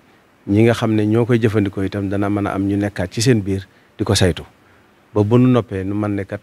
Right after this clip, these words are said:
nangam lañ soxla woon, nangam lañ am, nangam ak nangam lañ ci def. Ñi ko doon def itam nii lañ ko defee. Mu doon lu am solo nag ci jamono ji nu toll,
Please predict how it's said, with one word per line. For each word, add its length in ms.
nangam 420
lañ 100
soxla 300
woon, 160
nangam 440
lañ 180
am, 160
nangam 400
ak 80
nangam 340
lañ 180
ci 80
def. 260
Ñi 100
ko 100
doon 140
def 120
itam 220
nii 120
lañ 120
ko 100
defee. 260
Mu 100
doon 220
lu 80
am 120
solo 200
nag 140
ci 120
jamono 260
ji 140
nu 100
toll, 240